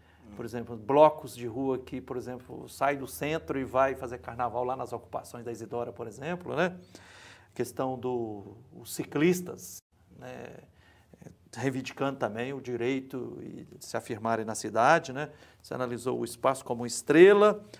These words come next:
Speaker 2: o Mofussi, né? Uma casa dos estudantes, que agora, depois de várias décadas, tá, estão ameaçados de expulsão, de despejo, e também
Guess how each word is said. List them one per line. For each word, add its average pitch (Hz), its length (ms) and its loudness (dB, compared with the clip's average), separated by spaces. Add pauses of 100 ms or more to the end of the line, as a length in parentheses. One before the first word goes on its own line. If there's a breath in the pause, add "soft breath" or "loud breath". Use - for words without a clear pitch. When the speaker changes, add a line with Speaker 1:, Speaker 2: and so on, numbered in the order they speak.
(500 loud breath)
Speaker 2:
o - 40 -12
Mofussi, 139 760 0
né? 127 100 -4
Uma 127 160 -2
casa 127 420 2
dos 123 200 -10
estudantes, 131 720 -4
que - 80 -10
agora, - 440 -8 (140)
depois 131 480 -8
de 117 140 -12
várias 139 480 2
décadas, - 580 -4
tá, 123 260 -8 (200)
estão 127 200 -8
ameaçados 117 540 -4
de 110 80 -10
expulsão, 117 560 -8 (500 loud breath)
de - 80 -20
despejo, 202 600 4 (380 loud breath)
e 180 80 -8
também 202 500 -6